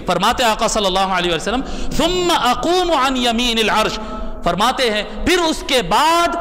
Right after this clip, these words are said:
میں اللہ تعالیٰ کے عرش کے رائٹ سائیڈ پر اللہ کے ساتھ کھڑا ہو جاؤں گا۔ اللہ تعالیٰ کا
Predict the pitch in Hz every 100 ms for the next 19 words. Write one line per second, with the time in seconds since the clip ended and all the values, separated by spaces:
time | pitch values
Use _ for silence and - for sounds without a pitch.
0 | - - 214 269 - 254 339 349 262 277
1 | 262 294 285 285 277 226 208 339 349 -
2 | - 294 226 180 - 175 208 285 302 -
3 | 262 - 247 226 247 233 220 208 233 -
4 | 226 262 185 180 156 123 113 - - -
5 | - - - - - - - - - -
6 | 143 190 247 190 185 208 247 240